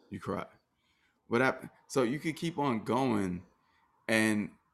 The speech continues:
if you keep on crying over shit, you haven't learned that you, you're, you actually have the opportunity. You are literally given a privilege to,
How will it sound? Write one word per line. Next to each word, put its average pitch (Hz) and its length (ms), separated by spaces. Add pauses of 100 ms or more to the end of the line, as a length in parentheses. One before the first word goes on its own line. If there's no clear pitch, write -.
if 120 180
you 147 120
keep 180 280
on 135 180
crying 139 500
over 147 240
shit, - 360 (460)
you 127 180
haven't 120 360
learned 120 380
that 101 240 (1080)
you, 113 640
you're, 117 300 (100)
you 117 480
actually 123 400
have 110 300
the 107 120
opportunity. 98 640 (280)
You 139 240
are 123 240
literally 139 680
given 113 580
a 101 60
privilege 98 720 (420)
to, 107 420